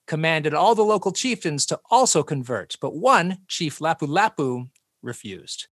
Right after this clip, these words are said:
Magellan decided to win further favor of the local Raja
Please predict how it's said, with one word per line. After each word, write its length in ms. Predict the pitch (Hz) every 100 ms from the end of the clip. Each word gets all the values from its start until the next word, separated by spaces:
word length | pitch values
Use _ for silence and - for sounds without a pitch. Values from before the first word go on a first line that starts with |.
| _ -
Magellan 480 | 147 143 165 170 170
decided 540 | 156 - 147 143 143 135 -
to 560 | - 139 127 123 127 135
win 240 | 147 151 143
further 400 | - 175 180 156
favor 680 | - 151 139 117 120 156 _
of 240 | 165 135
the 80 | 127
local 400 | 135 147 147 156
Raja 580 | 139 135 127 139 113 113